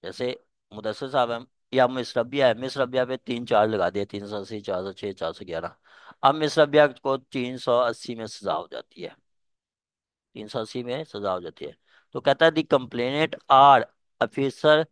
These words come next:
conducting the prosecution, मतलब जो प्रोसिक्यूटर है, may, with the consent of court, withdraw the remaining charge.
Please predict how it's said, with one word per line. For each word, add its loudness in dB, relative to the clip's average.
conducting -2
the -8
prosecution, -8
मतलब -6
जो -6
प्रोसिक्यूटर -4
है, -12
may, 2
with 2
the 2
consent -2
of 0
court, -12
withdraw 2
the -8
remaining -12
charge. -20